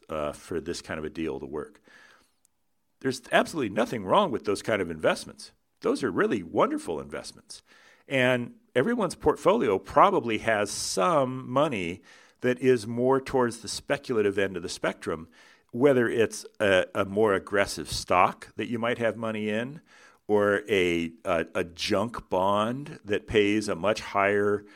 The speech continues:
return, or like I said, maybe some hard money lending that has a higher return that's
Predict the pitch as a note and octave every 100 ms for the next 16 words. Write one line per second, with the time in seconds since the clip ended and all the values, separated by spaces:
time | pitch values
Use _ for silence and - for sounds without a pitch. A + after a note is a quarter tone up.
0 | _ - F2+ - G#2+ C3 C#3+ F#2+ D#2+ E2+
1 | E2 - G#2 D#2+ E2+ E2 E2 D2 G2 G2+
2 | G2+ G2+ F#2+ F2+ F2 G2+ A2+ C3+ D3+ -
3 | - - - G#2 A2+ A2 G#2+ - A#2 A#2
4 | A2 G#2+ A2+ B2 D#3 - - _ A2 G#2+